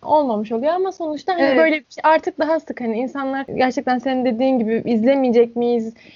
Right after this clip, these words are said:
Speaker 1: e, fikriyle karşılaşınca çünkü çok fazla böyle hani kulaklıktan müzik dışında başka bir şey dinlemediğimiz için genel olarak hani tabii ki dinleyenleri bu şeyin dışında tutuyorum. O yüzden insanlar hani birazcık daha görmek istiyorlar bir şeyleri.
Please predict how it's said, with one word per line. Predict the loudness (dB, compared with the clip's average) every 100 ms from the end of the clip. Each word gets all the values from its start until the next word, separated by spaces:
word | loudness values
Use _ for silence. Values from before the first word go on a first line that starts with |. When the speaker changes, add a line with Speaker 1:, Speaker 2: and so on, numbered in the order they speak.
| _ -2
Speaker 1:
e, | -2
fikriyle | -2 -6 0 0
karşılaşınca | 2 -2 -2 -6 -4 -4 -4
çünkü | -4 -4
çok | -4 -2
fazla | 0 2 2
böyle | 4 4 2
hani | 0 -4 -2
kulaklıktan | -2 -2 -2 -4 -2 0
müzik | 0 0 -2 -2
dışında | -4 -2 0 0 -2 -6 -2
başka | -2 -2 -4
bir |
şey | 0 0 2
dinlemediğimiz | 2 2 0 0 0 -2
için | -4 -2
genel | -2 0
olarak | 0 0 0 -4
hani | -8 -6
tabii | -6 -6
ki | -6 -4
dinleyenleri | -2 0 0 0 0 -2
bu | -4 -8
şeyin | -4 -2 -2
dışında | 0 0 0
tutuyorum. | 0 0 0 0 -4 -20 0
O | 2
yüzden | 4 2
insanlar | 0 0 0 0
hani | -2 0
birazcık | 2 2 0 -2
daha | -2
görmek | 2 2 2 -2
istiyorlar | -8 -4 -2 0 -2 -4
bir |
şeyleri. | -8 -4 -2 -2